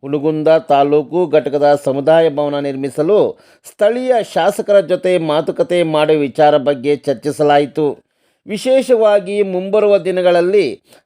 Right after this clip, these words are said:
ನದಾಫ್ ಪಿಂಜಾರ್ ಸಮಾಜದ ನಿಗಮ ಮಂಡಳಿ ಅಧ್ಯಕ್ಷ ಸ್ಥಾನ ನೇಮಿಸುವ ವಿಚಾರ ಸರ್ಕಾರದ ಹಂತದಲ್ಲಿದ್ದು,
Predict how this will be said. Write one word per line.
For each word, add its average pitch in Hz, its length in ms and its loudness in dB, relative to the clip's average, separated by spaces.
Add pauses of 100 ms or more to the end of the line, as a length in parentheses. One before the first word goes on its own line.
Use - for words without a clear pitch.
ನದಾಫ್ 240 460 2
ಪಿಂಜಾರ್ 208 400 0 (100)
ಸಮಾಜದ 185 600 -2
ನಿಗಮ 170 420 -2
ಮಂಡಳಿ 180 500 0
ಅಧ್ಯಕ್ಷ 160 540 -6
ಸ್ಥಾನ 165 580 -2
ನೇಮಿಸುವ 156 520 -2
ವಿಚಾರ 147 420 0 (580)
ಸರ್ಕಾರದ 226 680 0
ಹಂತದಲ್ಲಿದ್ದು, 175 1080 0